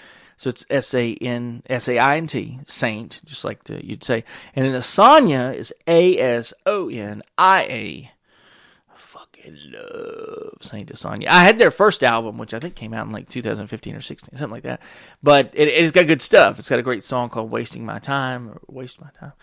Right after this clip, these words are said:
And then a couple of other things that I like, Leaving Minnesota and things like that. But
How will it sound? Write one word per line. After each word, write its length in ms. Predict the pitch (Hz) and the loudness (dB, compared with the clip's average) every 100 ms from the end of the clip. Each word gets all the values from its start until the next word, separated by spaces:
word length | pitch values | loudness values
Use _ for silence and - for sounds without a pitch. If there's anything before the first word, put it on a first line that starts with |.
| _ - - - | _ -20 -16 -4
And 240 | 135 135 | -2 0
then 480 | 135 135 131 123 107 | 0 -2 -4 -8 -10
a 80 | - | -10
couple 220 | 127 127 | -4 0
of 80 | 123 | 2
other 160 | 120 120 | 2 0
things 340 | 123 113 113 | -4 -6 -4
that 100 | 113 | -2
I 60 | 107 | 0
like, 240 | 104 110 - | 0 -4 -8
Leaving 460 | 117 117 120 113 | -10 -8 -6 -6
Minnesota 500 | 113 117 - 110 107 | -8 -8 -6 -6 -4
and 100 | 110 | -8
things 160 | 107 110 | -10 -10
like 100 | 104 | 0
that. 300 | 190 190 143 | 4 4 4
But 340 | 196 170 - | 4 4 0